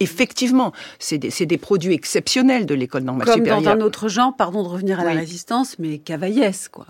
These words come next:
Speaker 2: quand
Speaker 1: Oui,
Speaker 2: même.
Speaker 1: mais bien sûr,
Speaker 2: Quand
Speaker 1: mais
Speaker 2: même.
Speaker 1: bien sûr.
Speaker 2: Là, vous en avez un, un vrai
Speaker 1: Bien
Speaker 2: grand,
Speaker 1: sûr,
Speaker 2: hein,
Speaker 1: bien
Speaker 2: si je
Speaker 1: sûr.
Speaker 2: puis dire. Alors, pardon, je peux pas m'empêcher. Euh, à, à des risques, sur cette, euh,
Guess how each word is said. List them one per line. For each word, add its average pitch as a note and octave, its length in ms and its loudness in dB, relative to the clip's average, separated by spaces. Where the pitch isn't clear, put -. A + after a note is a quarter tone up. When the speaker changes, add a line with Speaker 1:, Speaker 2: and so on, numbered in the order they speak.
Speaker 2:
quand - 100 -4
Speaker 1:
Oui, B3 80 6
Speaker 2:
même. F#3+ 80 2
Speaker 1:
mais G3 60 6
bien G#3+ 140 2
sûr, C4+ 160 2
Speaker 2:
Quand G3 40 4
Speaker 1:
mais B3 140 6
Speaker 2:
même. A3 80 2
Speaker 1:
bien A3 80 0
sûr. A3+ 260 -2
Speaker 2:
Là, D4+ 240 6
vous A#3 140 -2
en B3 100 0
avez B3 260 2
un, A3+ 280 2
un G#3+ 100 2
vrai B3+ 300 2
Speaker 1:
Bien A#3+ 100 4
Speaker 2:
grand, F#3 100 2
Speaker 1:
sûr, B3+ 140 6
Speaker 2:
hein, - 80 0
Speaker 1:
bien A#3+ 120 2
Speaker 2:
si - 140 -6
je G#3+ 60 2
Speaker 1:
sûr. - 40 0
Speaker 2:
puis F#3+ 80 0
dire. F3 100 2
Alors, G#3 460 2
pardon, G#3 440 0
je F#3 100 -8
peux D3+ 180 -10
pas G3+ 120 2
m'empêcher. E3 440 -4
Euh, G3+ 60 8
à, A#3+ 80 4
à D#4 40 4
des B3 160 2
risques, B3+ 400 0
sur A#3+ 200 -6
cette, G#3+ 400 -4
euh, G3 240 -2